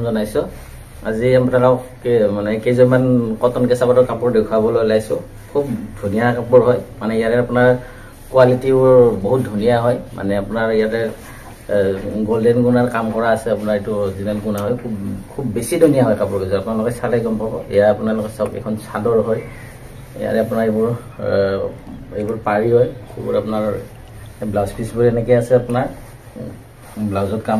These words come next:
কৰা আছে। এইটো আপোনাৰ খুব বেছি ধুনীয়া, এটা light pink, খুব ধুনীয়া জৰা হয় এইটো আপোনাৰ। এইটো আপোনাৰ মানে ইউনিক জৰা হয়, আপোনাৰ ইউনিক design। ইয়াৰে আপোনাৰ quality বহুত বেছি ভাল হয়, বুলি পিন্ধি আপুনি বহুত বেছি ভাল পাব।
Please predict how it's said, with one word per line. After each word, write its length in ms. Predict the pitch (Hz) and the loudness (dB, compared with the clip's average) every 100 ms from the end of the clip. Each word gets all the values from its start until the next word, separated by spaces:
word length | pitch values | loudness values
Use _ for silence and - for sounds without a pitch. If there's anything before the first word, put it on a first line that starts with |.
| 107 | 0
কৰা 140 | 110 110 | 2 2
আছে। 180 | 107 - - - - - - - - | 0 -4 -8 -12 -18 -18 -20 -18 -14
এইটো 140 | - 113 | -4 -2
আপোনাৰ 160 | 113 110 120 | 0 -2 -2
খুব 100 | 120 | -4
বেছি 140 | 107 120 | -4 -4
ধুনীয়া, 180 | 104 110 | -2 -2
এটা 100 | 113 110 | 0 2
light 160 | 101 107 - | 2 0 -4
pink, 180 | 117 117 120 | -2 -2 -2
খুব 100 | 143 127 - | -6 -8 -6
ধুনীয়া 220 | 110 131 117 | 0 2 2
জৰা 160 | 101 87 | 0 0
হয় 100 | 85 | -2
এইটো 120 | 90 92 | -4 -6
আপোনাৰ। 200 | 98 107 104 | -4 -4 -4
এইটো 160 | 107 113 | -2 -2
আপোনাৰ 340 | 110 110 113 107 101 101 - - - - - - - 101 | -2 2 2 4 0 -4 -10 -18 -18 -18 -20 -14 -4 -2
মানে 120 | 104 120 - 104 147 127 | -2 -6 -14 -14 -6 0
ইউনিক 220 | 123 127 113 | 4 4 4
জৰা 180 | 104 98 | 2 0
হয়, 100 | 104 110 | 0 0
আপোনাৰ 160 | 104 107 | 0 0
ইউনিক 200 | 101 104 104 | 0 0 -2
design। 280 | 101 104 120 - - - | -4 -4 -4 -6 -12 -16
ইয়াৰে 220 | - - 101 | -10 -8 -8
আপোনাৰ 220 | 104 101 101 - - | -6 -4 -4 -8 0
quality 320 | 117 113 110 117 | 2 2 -2 -6
বহুত 180 | - 143 127 | -2 -2 0
বেছি 160 | 117 104 | -2 -4
ভাল 100 | 98 | -6
হয়, 100 | 92 95 | -6 -8
বুলি 120 | - | -8
পিন্ধি 240 | 120 104 113 113 | -6 -4 -4 -4
আপুনি 140 | 117 101 | -4 -4
বহুত 140 | 117 107 | -6 -6
বেছি 140 | 107 107 | -8 -6
ভাল 120 | 95 90 | -6 -6
পাব। 160 | 95 | -8